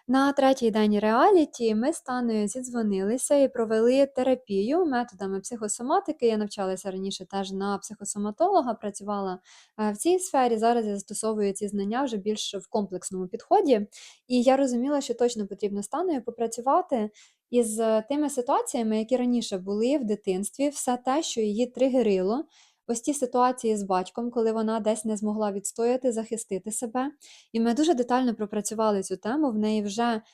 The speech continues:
пішла напруга, вона змогла собі дозволити проявляти емоції. Ось це було дуже класним усвідомленням, коли я вже розуміла ще на першому дні у спілкуванні, що вона собі заборонила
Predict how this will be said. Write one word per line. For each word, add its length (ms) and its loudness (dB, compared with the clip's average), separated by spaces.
пішла 420 0
напруга, 580 0
вона 240 0
змогла 360 2
собі 280 -2
дозволити 800 2
проявляти 640 -2
емоції. 560 -2
Ось 100 -4
це 160 0
було 240 0
дуже 300 0
класним 400 0
усвідомленням, 800 -2
коли 600 6
я 200 6
вже 180 2
розуміла 480 0
ще 140 -6
на 120 -2
першому 440 -4
дні 200 -2
у 80 2
спілкуванні, 640 -2
що 160 -8
вона 200 -2
собі 440 0
заборонила 800 -2